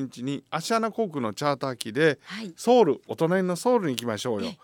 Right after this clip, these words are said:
Speaker 1: まあ、韓国ですね。
Speaker 2: はい。
Speaker 1: 二泊三日で、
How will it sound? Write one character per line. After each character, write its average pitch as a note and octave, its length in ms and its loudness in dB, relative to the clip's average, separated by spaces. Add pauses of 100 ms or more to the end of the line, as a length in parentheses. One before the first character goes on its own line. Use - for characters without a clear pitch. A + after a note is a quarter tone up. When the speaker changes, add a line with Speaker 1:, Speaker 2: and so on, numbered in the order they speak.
(160)
Speaker 1:
ま C#3 100 0
あ、 - 20 -10
韓 D#3 240 -4
国 A2 220 -10
で F#2+ 80 -10
す - 160 -10
ね。 F3+ 140 4
Speaker 2:
は E4+ 60 -8
い。 E4+ 80 -10 (260)
Speaker 1:
二 G3 120 4
泊 A3 220 0
三 C3+ 140 0
日 C3+ 160 0
で、 C3 120 -4